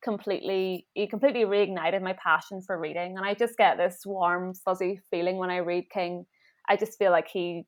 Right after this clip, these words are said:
taps into my feelings and emotions like no one else. And I just think he as a person generally just seems really lovely too. And I think that helps. He just does so much for, um, different communities and stuff. And I just,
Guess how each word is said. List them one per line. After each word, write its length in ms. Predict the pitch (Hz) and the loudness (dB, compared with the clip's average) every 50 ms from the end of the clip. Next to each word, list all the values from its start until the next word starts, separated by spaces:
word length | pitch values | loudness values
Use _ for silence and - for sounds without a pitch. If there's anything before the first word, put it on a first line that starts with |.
| _ _ _ | _ _ _
taps 320 | - 196 180 - - - - | 0 0 0 0 0 -4 -6
into 200 | 185 185 190 196 | -6 -6 -6 -6
my 140 | 185 180 180 | -8 -8 -8
feelings 500 | 175 - 185 170 170 170 175 175 180 185 | -6 -6 -4 -2 -2 -2 -4 -4 -6 -6
and 100 | 190 180 | -6 -6
emotions 460 | 180 170 175 175 - - 202 202 190 | -4 -6 -6 -8 -8 -10 -10 -4 -2
like 160 | 202 180 - - _ - | -2 -4 -4 -6 _ -10
no 160 | 190 185 180 | -6 -6 -6
one 140 | 175 170 170 | -4 -6 -6
else. 420 | 175 175 196 220 220 - - - - _ _ _ _ - | -6 -6 -8 -8 -12 -16 -18 -20 -20 _ _ _ _ -4
And 100 | 208 214 | 0 2
I 80 | 214 214 | 4 4
just 180 | 214 233 226 - | 4 2 0 2
think 200 | 220 185 185 - _ _ _ | 0 0 0 -4 _ _ _
he 260 | - - 214 190 185 | -10 -6 -4 -2 -2
as 140 | 190 190 190 | 0 -2 -4
a 40 | 185 | -6
person 840 | - 202 175 - 180 185 - - - 240 233 233 233 233 226 220 220 - | -2 0 0 0 0 -2 -8 -4 -2 -2 0 0 -2 -4 -6 -8 -6 -4
generally 440 | 220 196 180 180 180 185 180 180 185 - | -2 -2 -2 -2 -2 -2 -4 -4 -4 -6
just 260 | 190 180 - - - | -8 -8 -8 -8 -6
seems 380 | 190 175 175 175 175 180 180 180 | -4 -4 -4 -6 -8 -10 -8 -4
really 300 | 180 175 160 165 175 180 | -4 -2 0 0 -2 -2
lovely 340 | 170 165 170 175 185 175 180 | -2 -2 -4 -4 -6 -8 -8
too. 160 | - - 180 | -6 -8 -6
And 220 | 180 185 190 185 | -4 -4 -4 -6
I 60 | 185 | -6
think 240 | 180 - 196 185 185 - | -10 -10 -12 -12 -6 -4
that 160 | 170 - - - | -4 -4 -4 -4
helps. 280 | - - - - _ - | -6 -8 -8 -8 _ -6
He 80 | 196 | -6
just 240 | 185 202 196 - - | -4 -6 -8 -4 -4
does 220 | 180 165 170 - | -4 -4 -4 -4
so 100 | - 190 | -6 -4
much 340 | 180 175 160 - - - - - | -4 -4 -6 -6 -8 -16 -18 -8
for, 420 | - 180 175 175 175 170 180 180 - _ _ _ _ _ _ _ _ - | -4 -2 0 0 0 0 -2 -4 -8 _ _ _ _ _ _ _ _ -6
um, 180 | 196 175 170 180 | -6 -4 -4 -4
different 300 | 185 180 - 180 - - - | -6 -6 -6 -10 -12 -12 -10
communities 460 | 190 185 180 180 185 190 185 185 185 | -8 -6 -6 -4 -4 -4 -4 -6 -8
and 100 | 196 190 | -10 -14
stuff. 240 | 185 - 190 180 175 - | -6 0 0 0 0 -2
And 100 | 185 175 | -6 -6
I 100 | 170 170 - | -6 -6 -6
just, 460 | - 170 - - - - - - - | -8 -8 -8 -10 -18 -20 -20 -20 -20